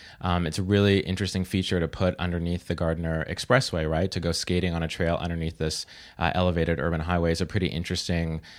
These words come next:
experience to have. And I think one that will bring people to that site in the winter in a way that, you know, if there was no skating trail there, you probably wouldn't see as much use, um, in that public space. So, uh, it was a way to kind of draw people to that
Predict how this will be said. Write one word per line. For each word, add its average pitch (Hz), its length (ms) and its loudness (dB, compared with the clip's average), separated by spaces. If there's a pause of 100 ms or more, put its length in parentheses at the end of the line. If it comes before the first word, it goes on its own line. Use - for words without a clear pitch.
(140)
experience 95 560 2
to 117 80 0
have. 120 260 0
And 107 100 2
I 87 60 2
think 90 260 -2
one 85 340 -2
that 78 140 0
will 80 280 2
bring 95 320 0
people 87 260 -2
to 87 140 -4
that 80 180 0
site 85 300 0
in 82 300 -4
the 87 100 0
winter 87 340 -2
in 78 100 -2
a 78 60 -4
way 80 280 0
that, 76 260 0 (320)
you 85 100 -4
know, 80 140 0
if 80 100 -6
there 85 160 0
was 85 140 0
no 85 120 0
skating 82 340 -2
trail 80 220 -2
there, 78 440 -2
you 82 160 -6
probably 80 240 -2
wouldn't 80 220 -4
see 78 200 -4
as 78 140 -4
much 78 200 -4
use, 80 400 -2 (300)
um, 80 280 -2
in 87 180 -4
that 80 160 0
public 82 280 -2
space. 87 360 -2
So, 78 480 2
uh, 76 200 0
it 60 60 -4
was 87 120 0
a 90 40 2
way 82 220 2
to - 100 -4
kind 87 160 -2
of 78 60 -4
draw 82 340 0
people 80 320 -4
to - 160 -6
that 73 360 0